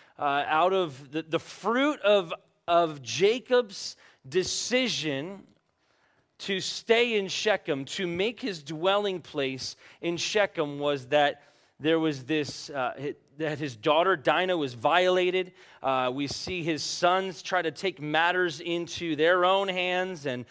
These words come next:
and that causes all sorts of problems. And the decision, though, comes back to staying in Shechem, or making this dwelling place in Shechem. And that's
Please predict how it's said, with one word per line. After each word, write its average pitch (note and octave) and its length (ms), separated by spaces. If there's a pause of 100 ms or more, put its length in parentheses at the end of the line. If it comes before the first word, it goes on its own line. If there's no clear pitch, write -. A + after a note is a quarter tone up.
(240)
and D#3+ 140
that G#3 140
causes G3 460
all A3 440
sorts G#3 440
of D#3 160
problems. C3 960 (420)
And D3+ 400
the D3+ 160
decision, F3 720
though, D#3+ 160
comes E3+ 320
back C3 420
to B2+ 380 (320)
staying F#3 800
in D3 160
Shechem, A#2 580
or G2 100
making D#3+ 440
this C#3 180
dwelling D3+ 720
place A2 420
in A#2+ 100
Shechem. B2 460
And B2 100
that's F3 280